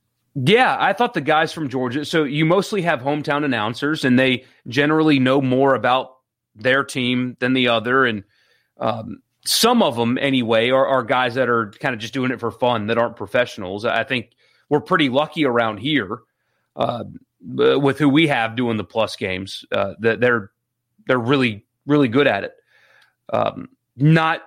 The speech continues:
always the case, but I thought the guys at Georgia last night were really good, were really good. Um, they really were well-researched and stuff like that. But anyway, those guys,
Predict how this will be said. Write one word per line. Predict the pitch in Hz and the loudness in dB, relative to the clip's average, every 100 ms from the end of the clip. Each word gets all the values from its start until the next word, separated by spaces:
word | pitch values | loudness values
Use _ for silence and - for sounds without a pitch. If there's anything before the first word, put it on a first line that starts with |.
| _ | _
always | 156 156 147 143 123 104 | 0 2 2 2 0 -6
the | 120 | -8
case, | - 156 104 - | -2 -2 -2 -6
but | 127 | -4
I | 127 | 0
thought | 151 139 | 0 -2
the | |
guys | 104 131 139 123 | -2 0 0 -2
at | 101 | -8
Georgia | 131 165 151 | -8 -6 -6
last | 90 85 87 | -10 -10 -8
night | 110 98 | -6 -6
were | - 104 | -6 -4
really | 113 160 120 | -2 0 0
good, | 143 143 - _ _ | -2 -2 -6 _ _
were | 131 | -2
really | 135 220 139 | 0 0 -2
good. | - _ _ _ _ _ _ - | -8 _ _ _ _ _ _ -2
Um, | 113 113 104 95 - _ _ _ _ _ _ _ _ | -2 -2 -8 -10 -14 _ _ _ _ _ _ _ _
they | - - 120 147 | -20 -12 -2 0
really | 147 123 151 170 156 151 139 | 0 2 2 4 2 0 -6
were | 120 131 135 | -4 -2 0
well-researched | 131 135 120 143 143 110 90 - 120 | 2 2 0 -4 -2 -6 -6 -10 -10
and | 104 | -8
stuff | - 123 - | 0 0 2
like | 101 - | -4 -2
that. | 131 104 | -2 0
But | 139 | 0
anyway, | 180 143 110 | 2 2 2
those | 147 175 | 2 2
guys, | 151 127 120 - | 2 0 -2 -6